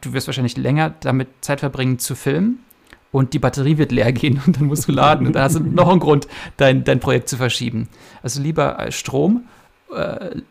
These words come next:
äh, Licht, das an die Steckdose angeschlossen ist, denn, äh,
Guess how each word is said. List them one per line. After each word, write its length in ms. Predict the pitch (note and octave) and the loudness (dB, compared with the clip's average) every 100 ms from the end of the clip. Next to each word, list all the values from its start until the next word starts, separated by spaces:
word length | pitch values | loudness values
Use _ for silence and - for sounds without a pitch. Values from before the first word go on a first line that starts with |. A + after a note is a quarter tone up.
| _ | _
äh, 160 | C#3+ C#3 | -8 -6
Licht, 280 | D3 D3+ - | -4 -4 -4
das 120 | C#3+ | -8
an 200 | C3+ C#3 | -6 -6
die 80 | - | -6
Steckdose 360 | - E3 D#3 C3+ | -6 -6 -4 -4
angeschlossen 400 | C#3 C#3 C#3 C#3+ | -4 -6 -6 -8
ist, 200 | - - | -6 -2
denn, 280 | B2+ B2+ B2 _ _ _ _ _ _ _ _ - _ _ _ _ | 0 0 -4 _ _ _ _ _ _ _ _ -20 _ _ _ _
äh, 60 | _ | _